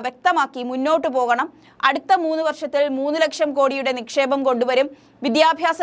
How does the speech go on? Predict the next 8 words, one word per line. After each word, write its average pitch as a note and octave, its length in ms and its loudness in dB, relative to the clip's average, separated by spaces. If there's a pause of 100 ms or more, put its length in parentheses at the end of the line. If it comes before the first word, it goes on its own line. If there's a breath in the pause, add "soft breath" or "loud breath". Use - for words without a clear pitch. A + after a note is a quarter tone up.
രംഗത്ത് C#4+ 320 0 (120)
മൂലധന D4 380 0 (120)
നിക്ഷേപം A#3+ 420 -2 (140)
ആരംഭിച്ചു. A#3+ 440 -2 (380 loud breath)
വിദേശത്ത് F4 560 2
നിന്ന് C#4+ 180 0 (140)
രോഗികൾക്ക് C#4 500 0 (140)
കേരളത്തിലെ D4+ 580 2